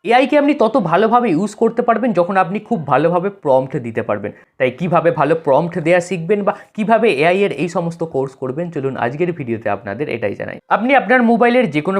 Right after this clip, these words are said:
ব্রাউজারকে ওপেন করে নিন এবং সার্চ বারচে গিয়ে লিখুন ওপেন এআই একাডেমি। যেখানে ওপেন এআই একাডেমি বলে একটি লিংক আসবে, তার মধ্যে যান এবং যেখানে আপনি দেখতে পাবেন চ্যাট জিপিটি ফ্রিতে আপনাদের অনেক কোর্স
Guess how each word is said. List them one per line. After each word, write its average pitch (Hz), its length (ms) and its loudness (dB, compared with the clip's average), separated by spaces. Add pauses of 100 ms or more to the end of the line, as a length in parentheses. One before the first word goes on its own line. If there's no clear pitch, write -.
ব্রাউজারকে 127 500 2
ওপেন 160 220 -4
করে 160 220 0
নিন 185 120 -8 (160)
এবং 226 120 0 (120)
সার্চ 220 260 2
বারচে 269 300 2
গিয়ে 277 160 0
লিখুন 262 220 -2 (200)
ওপেন 202 200 0 (140)
এআই 139 180 0 (140)
একাডেমি। 110 380 -6 (380)
যেখানে 269 220 0 (160)
ওপেন 262 280 0
এআই 214 160 2 (120)
একাডেমি 180 400 0
বলে 170 160 0
একটি 170 140 -2 (100)
লিংক 160 180 -4 (100)
আসবে, 175 200 -10 (120)
তার 123 180 2
মধ্যে 139 260 -6
যান 175 120 -6 (260)
এবং 240 100 2 (140)
যেখানে 247 240 2 (120)
আপনি 262 120 0 (100)
দেখতে 214 240 -2
পাবেন 262 200 0 (140)
চ্যাট 175 220 2 (120)
জিপিটি 180 340 -4 (180)
ফ্রিতে 262 300 2 (100)
আপনাদের 131 320 -2 (260)
অনেক 131 220 -6 (120)
কোর্স 123 180 -4